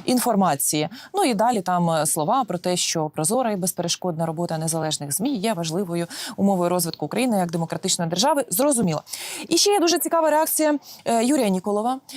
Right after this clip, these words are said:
якого пригадуємо, е, на, е, квартиру якого був здійснений напад раніше. Е, він пише наступне. «Як гадаєте, скільки хвилин у талановитих спічрайтерів президента Зеленського могло б зайняти виробництво заяви а-ля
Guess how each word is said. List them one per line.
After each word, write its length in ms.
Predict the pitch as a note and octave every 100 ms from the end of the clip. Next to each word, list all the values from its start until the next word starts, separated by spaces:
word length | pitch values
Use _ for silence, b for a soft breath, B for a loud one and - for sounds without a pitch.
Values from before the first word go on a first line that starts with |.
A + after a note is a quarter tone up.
| B3
якого 360 | G#3+ A#3 B3 A#3+
пригадуємо, 760 | G#3 G3+ A3+ B3+ B3+ C4 C4 G#3
е, 260 | G#3+ G3+ G#3
на, 420 | G3+ G3 F#3+ F#3
е, 160 | G3+ F#3+
квартиру 340 | G#3 G3 G#3+
якого 260 | F#3 A3+ A3
був 180 | F3+ F#3+
здійснений 460 | F3+ G#3 G#3+ G3+
напад 260 | G3 D#3+ F#3
раніше. 540 | A3 G#3 D#3+ - D#3 D3 B C#4+ D4 C4 G#3+ - G3 F#3+
Е, 40 |
він 160 | D4 E4+
пише 180 | D#4+
наступне. 500 | E4 E4 E4+ G#3+ E3+ -
«Як 180 | B3 A#3
гадаєте, 400 | C4+ B3 F3+ F#3
скільки 280 | - B3
хвилин 320 | B3+ C#4 C4 G#3
у 40 |
талановитих 480 | G3+ F#3+ F#3+ F#3+ F#3+
спічрайтерів 600 | A#3+ - A#3+ F#3 F3+ F3
президента 460 | F#3+ F#3 F3+ F3
Зеленського 540 | E3+ G3 C4+ - C4 A3
могло 300 | F#3+ G3 A#3+
б 60 |
зайняти 360 | G3+ G3+ G#3 G3
виробництво 500 | F#3 F3 F#3 - E3
заяви 340 | F3+ A3+ B3 -
а-ля 240 | F#3+ F#3+